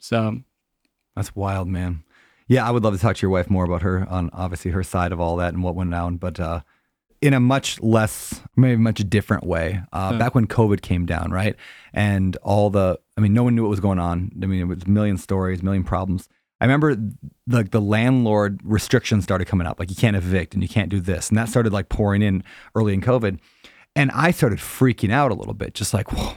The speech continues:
Speaker 2: what am I gonna do? I got all these tenants. I don't know what, like, what if they don't pay rent? I'm gonna do this." And I, I was, I just got, I got nervous. I got fearful.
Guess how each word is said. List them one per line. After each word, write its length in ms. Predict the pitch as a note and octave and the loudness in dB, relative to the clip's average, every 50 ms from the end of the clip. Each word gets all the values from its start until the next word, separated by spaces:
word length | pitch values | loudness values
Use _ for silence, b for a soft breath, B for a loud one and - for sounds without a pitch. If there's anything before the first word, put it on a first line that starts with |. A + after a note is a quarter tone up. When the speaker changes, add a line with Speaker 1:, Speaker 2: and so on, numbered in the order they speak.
| - - | -4 -2
Speaker 2:
what 120 | A#2+ A#2+ | 0 2
am 100 | C3 C3 | 2 2
I 60 | A2 G2 | 0 0
gonna 160 | G2+ F#2 G#2+ | -2 -4 -4
do? 280 | - - D#3+ F3 D#3+ | 2 4 4 4 4
I 60 | C3+ A2 | 2 0
got 140 | G#2 G2+ A2 | -2 -4 -4
all 100 | A2+ G#2+ | -6 -6
these 180 | F#2+ E2 E2+ _ _ | -6 -8 -12 _ _
tenants. 420 | - D#3+ D#3 C#3+ C#3 B2+ - - | 0 2 2 2 2 0 0 0
I 60 | G#2+ | 0
don't 80 | A2 G2+ | 2 2
know 60 | A2+ | 2
what, 120 | G#2+ G#2 B B B B B B B | 0 0 B B B B B B B
like, 160 | A#2 G2+ - B B B B B B _ _ - | -2 -2 -2 B B B B B B _ _ -4
what 200 | A2 D3 D3 D3+ | 2 2 4 4
if 40 | - | 4
they 60 | - C#3+ | 2 2
don't 160 | C#3+ B2+ A2+ | 2 4 2
pay 140 | - B2+ A2+ | 2 0 2
rent? 360 | G2 B2 D#3+ F#3 E3+ D#3 D#3+ | 2 2 4 4 4 2 2
I'm 60 | C#3 | 2
gonna 120 | C3+ B2+ A2+ | 2 2 2
do 160 | G2+ A2 G#2+ | 0 0 -2
this." 380 | G#2+ F3+ F3+ E3+ D3 C#3 - C#3+ | 2 4 4 4 4 2 0 0
And 100 | B2 A#2 | 2 2
I, 100 | A#2 - | 0 2
I 100 | - C3+ | 4 4
was, 120 | C#3 C#3 - | 4 4 4
I 120 | - C3+ B2+ | 0 -2 0
just 220 | A2 C#3 D3 - | 2 0 2 2
got, 180 | - D#3+ - - - - _ _ _ | 2 0 0 -2 -10 -18 _ _ _
I 60 | C3+ | 0
got 140 | B2 C#3 G2+ | 0 2 2
nervous. 640 | A2+ A#2 A2 G#2+ A2 A2 A2+ A#2 C3+ C3+ B2+ - - | 4 4 4 4 4 2 2 2 2 0 0 -4 -4
I 120 | - A2 | -4 -2
got 260 | G2 G2+ G2 F#2 F2 - _ _ _ _ - - | 0 0 0 -2 -4 -8 _ _ _ _ -20 -20
fearful. 580 | - - B2 B2 B2 B2 - - F2 - - | 0 2 4 4 4 2 -2 -4 -6 -6 -6